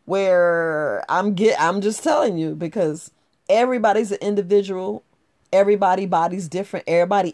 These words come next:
eats different. Everybody's in different environments. Everybody's in different living environments. Whether you got a low stress, high stress, if you meditate, if you do everything right, if you do yoga,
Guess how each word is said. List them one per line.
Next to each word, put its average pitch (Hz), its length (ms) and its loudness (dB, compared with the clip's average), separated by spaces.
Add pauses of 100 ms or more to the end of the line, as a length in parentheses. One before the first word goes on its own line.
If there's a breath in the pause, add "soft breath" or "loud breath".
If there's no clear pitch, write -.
eats 190 220 -12
different. 190 320 -6
Everybody's 175 420 0
in 160 120 -2
different 175 280 -8
environments. 175 680 -4
Everybody's 160 440 -2
in 165 140 -4
different 147 320 -8
living 175 260 -6
environments. 165 680 -4 (440 soft breath)
Whether 165 260 0
you 165 60 -6
got 151 160 0
a 147 40 -6
low 175 200 0
stress, 185 440 -4
high 185 200 0
stress, 180 380 -4
if 147 120 -8
you 180 100 -8
meditate, 180 600 -2
if 156 120 -6
you 180 100 -8
do 185 240 -4
everything 180 360 -4
right, 180 260 2
if 160 120 -8
you 170 100 -8
do 180 200 -6
yoga, 180 540 -2